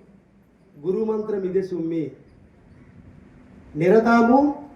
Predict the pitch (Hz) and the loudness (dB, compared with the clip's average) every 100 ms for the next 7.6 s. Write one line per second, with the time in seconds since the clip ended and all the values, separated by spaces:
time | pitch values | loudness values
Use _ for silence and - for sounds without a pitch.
0 | - 175 185 233 240 247 233 226 - 220 | -8 0 4 4 4 2 2 2 2 4
1 | 220 220 220 262 285 - - - 262 311 | 8 8 8 2 -4 -10 -20 -4 2 4
2 | 302 320 311 285 - 285 285 269 262 247 | 6 4 2 -2 0 0 0 -2 -2 -2
3 | 247 190 - - - - - - - 143 | 0 0 -2 -12 -20 -20 -20 -20 -18 -12
4 | 190 214 226 220 226 220 208 190 185 175 | -6 -2 2 2 4 2 2 0 -2 -6
5 | 180 - - _ _ _ _ _ _ _ | -10 -14 -20 _ _ _ _ _ _ _
6 | _ 156 185 185 214 214 180 185 190 196 | _ -2 0 4 4 4 2 2 0 0
7 | 185 185 196 277 202 - | -2 -4 -4 -4 -4 -8